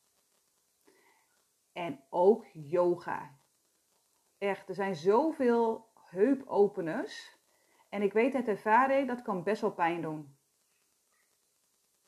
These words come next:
Er kan ook heel veel verdriet in je heupen zitten. Want daar zit natuurlijk ook heel veel spanning. Dus bijvoorbeeld,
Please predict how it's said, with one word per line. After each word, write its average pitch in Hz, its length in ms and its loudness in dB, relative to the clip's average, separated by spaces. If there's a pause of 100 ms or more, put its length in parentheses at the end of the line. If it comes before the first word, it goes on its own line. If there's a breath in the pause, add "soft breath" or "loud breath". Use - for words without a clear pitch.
(840)
Er 196 100 -8
kan 247 140 0
ook 254 100 2
heel 247 160 4
veel 208 100 -8
verdriet 202 600 0
in 180 160 -10
je 156 100 -6
heupen 156 400 -8
zitten. 143 460 -10 (140)
Want - 140 -12
daar 196 100 0
zit 196 140 -12
natuurlijk 190 280 -10
ook 185 100 -12
heel 185 180 2
veel 170 120 -12
spanning. 151 580 -6 (360 soft breath)
Dus - 140 -18
bijvoorbeeld, 208 880 4